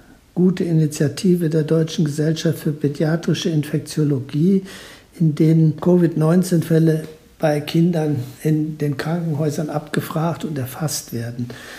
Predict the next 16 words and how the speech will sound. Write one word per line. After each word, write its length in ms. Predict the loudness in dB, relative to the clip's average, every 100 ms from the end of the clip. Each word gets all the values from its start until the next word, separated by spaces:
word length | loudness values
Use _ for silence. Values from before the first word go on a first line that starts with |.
| -18 -20 -20 -4
Nun, 460 | 4 6 6 4 -2 -14 -4
die 100 | 0
Auswertung 600 | 2 2 4 2 2 0
beider 380 | 2 2 2 2
Zahlen 460 | 0 2 2 0
kommt 280 | 0 0 0
zu 120 | -2
dem 260 | -2 0 -2
gleichen 560 | -2 0 0 0 -4 -4 -8
Ergebnis, 760 | -6 -6 0 0 0 0 -2 0
nämlich 380 | -2 0 0 -2
dass 340 | -2 -2 -4
die 320 | -2 2 2 0 -8 -20 -20 _ _ _ _ -20 -16
covid 440 | 0 4 4 2 2
neunzehn 760 | 2 6 4 4 2 4 2 -4 -16 -20 -20 -20 _
Erkrankung, 800 | -4 -2 -2 2 2 4 4 4